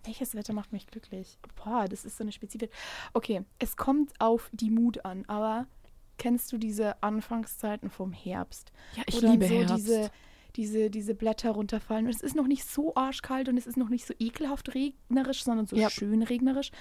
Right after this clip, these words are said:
Speaker 1: Und dann bin ich da und es hat so, oh, es
Speaker 2: Ja,
Speaker 1: ist wunderbar.
Speaker 2: und noch warmer Wind und
Speaker 1: Ein
Speaker 2: dazu
Speaker 1: warmer
Speaker 2: Regen.
Speaker 1: Wind.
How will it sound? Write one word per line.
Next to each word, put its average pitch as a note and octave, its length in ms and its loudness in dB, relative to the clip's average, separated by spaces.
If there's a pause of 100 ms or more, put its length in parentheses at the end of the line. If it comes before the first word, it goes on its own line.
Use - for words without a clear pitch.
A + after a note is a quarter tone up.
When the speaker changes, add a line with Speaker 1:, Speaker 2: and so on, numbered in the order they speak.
(420)
Speaker 1:
Und A#3 160 -2
dann A3 120 0
bin A#3 120 0
ich A#3 100 -4
da B3 80 -6
und B3 140 -2
es - 180 -8
hat - 100 -16
so, A#3 160 -10
oh, - 60 -10 (420)
es - 60 -14
Speaker 2:
Ja, A3+ 240 6
Speaker 1:
ist B3 60 -2
wunderbar. B3 360 2
Speaker 2:
und A#3+ 60 12
noch A#3 160 6
warmer A3 460 4
Wind B3+ 420 4 (120)
und A#3 120 6
Speaker 1:
Ein A3+ 80 6
Speaker 2:
dazu C4 240 2
Speaker 1:
warmer A3+ 140 4
Speaker 2:
Regen. G#3 420 4
Speaker 1:
Wind. F#3 100 -4